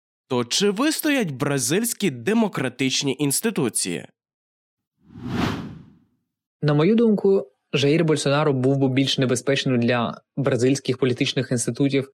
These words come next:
Speaker 2: з точки зору перебування при владі, а не з точки зору намагання оскаржити результати виборів. Тому що Ігнасіо Лула да Сільва перебував при владі в Бразилії понад два президентські терміни, і за цей період ми не побачили,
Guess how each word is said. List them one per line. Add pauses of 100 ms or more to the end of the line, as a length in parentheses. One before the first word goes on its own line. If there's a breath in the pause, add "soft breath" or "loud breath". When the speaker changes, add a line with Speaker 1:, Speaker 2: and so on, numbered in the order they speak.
Speaker 2:
з
точки
зору
перебування
при
владі,
а
не
з
точки
зору
намагання
оскаржити (160)
результати
виборів.
Тому
що (100)
Ігнасіо
Лула
да
Сільва
перебував
при
владі
в
Бразилії
понад
два
президентські
терміни, (380 loud breath)
і
за
цей
період
ми
не
побачили,